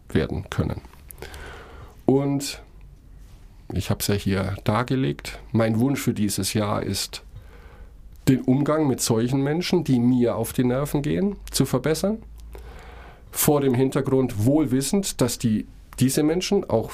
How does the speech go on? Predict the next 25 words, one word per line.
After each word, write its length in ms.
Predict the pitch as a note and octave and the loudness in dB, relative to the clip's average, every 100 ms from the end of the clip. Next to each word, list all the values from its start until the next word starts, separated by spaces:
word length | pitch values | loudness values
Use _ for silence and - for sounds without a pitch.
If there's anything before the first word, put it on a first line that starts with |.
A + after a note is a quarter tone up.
| - | -4
wie 200 | A2 G#2 | 0 2
er 160 | A2 | 2
jetzt 140 | A#2 A#2 | 0 0
sagt, 240 | B2+ - | -4 -2
diese 220 | G#2+ - | -2 -2
schwierigen 460 | F#2+ - D#3+ D#3 G#2 | -2 0 0 2 0
Menschen, 460 | G2 A#2+ C#3+ D3 - - - - - - - - - - - | 0 0 -2 -4 -6 -18 -18 -16 -14 -12 -12 -10 -10 -8 -6
ist 140 | - | -2
kein 180 | - D3 | -2 0
Problem. 400 | C3+ F3 E3 G#2+ | 0 0 -2 0
Die 120 | G#2+ | -2
sind 180 | - A2+ | 0 0
nicht 120 | G2 | 0
schlimm, 220 | - G3 | 0 0
die 100 | D#3 | 0
sind, 320 | A2+ C3+ C3 | 0 0 0
wie 120 | G#2+ G2 | 0 -2
sie 160 | - | -2
sind. 320 | G2+ D#3+ G#3+ - - - - - - - - - - | 0 0 -2 -8 -20 -20 -20 -20 -20 -20 -20 -20 -2
Wir 160 | A2+ A#2+ | 2 4
müssen 380 | B2+ E3 D#3 | 4 2 0
aber 360 | - G#2+ A#2 A2+ | 0 0 2 2
unseren 440 | A2 G#2 A#2 A2 | 0 0 0 0
Kommunikationsstil 1500 | G#2+ G#2 G#2 F#2 - - - G#2+ B2+ D3+ - - A#2 G#2+ G2 - | 0 0 0 -2 -2 -2 2 2 2 -2 -2 0 2 2 0 2
ändern, 480 | G2 A#2+ E3 G3+ | 2 2 0 -2